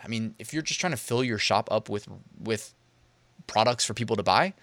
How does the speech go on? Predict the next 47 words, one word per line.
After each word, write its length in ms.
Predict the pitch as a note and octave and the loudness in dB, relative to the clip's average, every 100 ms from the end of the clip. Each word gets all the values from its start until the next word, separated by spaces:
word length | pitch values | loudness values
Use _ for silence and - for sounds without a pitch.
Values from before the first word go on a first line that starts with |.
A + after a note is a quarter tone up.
| _ _ _ _ - | _ _ _ _ -4
uh, 180 | A2 G#2+ | -2 -2
for 260 | - C3 | 0 2
sure, 460 | A#2 G3 G3 B2 B2+ | 4 6 6 4 0
you 140 | - G2+ | -6 -2
know, 160 | G2+ | -2
that 180 | G2 A2 | 2 2
is 140 | B2 | 2
one 180 | G#2 A#2 | 0 0
way 220 | A#2 A#2+ | 2 0
to 180 | A2+ - | -2 -6
do 180 | G2 D3 | 0 2
it. 160 | C#3+ - | 2 0
And 240 | - G#2 | -6 -2
I 80 | G2 | 0
would 240 | G#2 A2+ A2+ | 0 -2 0
recommend 560 | A2+ A2 A#2+ C3 B2 - - _ _ _ _ _ _ _ _ A2+ | 0 2 0 -2 -4 -12 -20 _ _ _ _ _ _ _ _ -6
doing 280 | A2+ D3+ C#3 | 0 2 2
more 180 | C#3+ G#3 | 4 4
of 100 | B2 | 4
that. 180 | - | 2
If 120 | G2+ C3+ | 0 0
you 60 | |
don't 160 | D3 C#3 | 0 2
know 100 | C#3 | 2
what 180 | C3+ C3+ | 2 0
to 60 | |
upload 360 | - A2 D#3 D#3+ | -2 0 0 0
and 100 | A#2 | 0
you've 120 | G#2+ | 0
got 300 | A#2+ A#2 - | 2 2 0
upload 340 | - B2 C#3+ C3+ | -6 2 2 4
slots 340 | C#3 C3+ - | 2 2 0
remaining 280 | G#2+ G#2+ A#2 | -2 -2 -4
for 120 | A#2 | -6
the 100 | G#2+ | -4
day, 240 | G2 B2+ | 0 0
like, 200 | D#3 G2 | 0 -2
consider 460 | - C3+ A#2 D3 D#3 | -2 -2 0 2 2
just, 240 | C3+ C3 - G#2 | 2 0 -2 -4
you 100 | A2 | 0
know, 120 | G#2 | 0
finding 380 | G#2+ - A#2+ C3+ | 0 2 2 0
a 40 | |
good 260 | A#2+ B2+ B2 | 0 0 -2
P 160 | - C3 | -2 -2
N 100 | B2+ | 0
G 300 | C3 C3+ | 0 -2